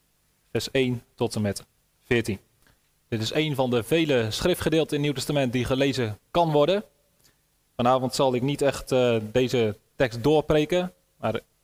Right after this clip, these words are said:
halverwege de preek gaan we het over dit gedeelte hebben. Het is een van de onderdelen die laat zien waarom het opstaan van Jezus nuttig is voor ons. En dit gaat over de heiliging, dat we dood zijn voor de zonde,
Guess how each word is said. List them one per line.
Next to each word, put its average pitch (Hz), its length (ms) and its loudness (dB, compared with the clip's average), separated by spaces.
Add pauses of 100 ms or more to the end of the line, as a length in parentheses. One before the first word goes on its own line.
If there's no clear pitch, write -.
(680)
halverwege 123 400 2
de 117 80 -4
preek 123 260 0
gaan 127 140 0
we 117 60 0
het 117 120 -2
over 117 180 0
dit 123 140 0
gedeelte 117 320 -2
hebben. 113 280 -2
Het - 120 -14
is - 140 -6
een 147 260 0
van 123 220 0
de 101 220 0 (640)
onderdelen 160 800 4
die 127 120 -2
laat 123 200 2
zien 151 300 -2 (540)
waarom 117 280 2
het - 180 -6 (280)
opstaan 135 440 0
van 113 160 -2
Jezus 117 360 0
nuttig 131 320 0
is 113 160 -2
voor 110 120 -2
ons. - 320 -8 (180)
En 117 120 -4
dit 120 160 -2
gaat - 360 0 (300)
over 117 380 -2 (460)
de 110 80 -2
heiliging, 127 640 0
dat 110 140 -6
we 104 240 0 (120)
dood 175 260 4
zijn 165 280 2
voor 143 120 2
de 123 100 0
zonde, 175 400 0